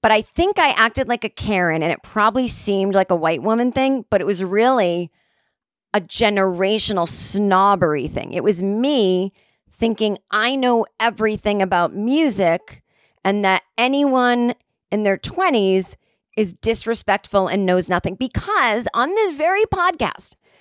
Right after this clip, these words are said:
I talked, was it maybe six months ago, about an article I read that was like, Gen Z doesn't know any Prince songs and they don't think he was that great. So that lives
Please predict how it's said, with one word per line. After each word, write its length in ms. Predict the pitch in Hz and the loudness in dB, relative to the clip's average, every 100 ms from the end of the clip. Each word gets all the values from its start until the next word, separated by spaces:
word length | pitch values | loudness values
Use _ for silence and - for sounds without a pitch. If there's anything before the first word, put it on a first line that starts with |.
| _ - | _ -2
I 100 | 208 | 0
talked, 640 | 233 240 240 - - - - _ _ _ _ | 0 2 0 0 -14 -14 -18 _ _ _ _
was 240 | - 214 202 | 0 0 2
it 80 | 170 | 2
maybe 240 | 208 208 | 2 0
six 340 | - 233 - | -2 -2 0
months 280 | 254 262 294 | 2 2 0
ago, 360 | 311 320 320 320 _ _ _ _ _ _ _ - | -2 0 0 -4 _ _ _ _ _ _ _ -4
about 220 | 233 254 | 0 0
an 100 | 240 | 0
article 320 | 233 311 320 | 0 0 2
I 80 | 285 | 2
read 140 | 254 | 2
that 60 | 214 | 0
was 80 | 220 | 0
like, 200 | 226 175 | -2 -4
Gen 420 | - 208 240 285 | -4 0 0 0
Z 340 | 233 247 240 226 | -4 -4 -4 -2
doesn't 400 | 220 190 214 160 | -2 0 -2 0
know 180 | 202 | 0
any 140 | 196 185 | 0 -2
Prince 420 | - - 233 233 | -6 -2 0 0
songs 460 | - 185 160 170 - | 2 4 4 0 -4
and 100 | 190 | -2
they 80 | |
don't 160 | 180 185 | 0 0
think 180 | 190 175 | -2 -4
he 100 | 175 | -6
was 120 | 170 | -4
that 180 | 160 156 | -4 -6
great. 260 | 160 127 - | -8 -10 -10
So 140 | 208 | -6
that 300 | 190 262 403 _ _ _ _ | 0 0 0 _ _ _ _
lives 580 | 190 208 220 240 220 196 | -14 -4 2 2 0 -6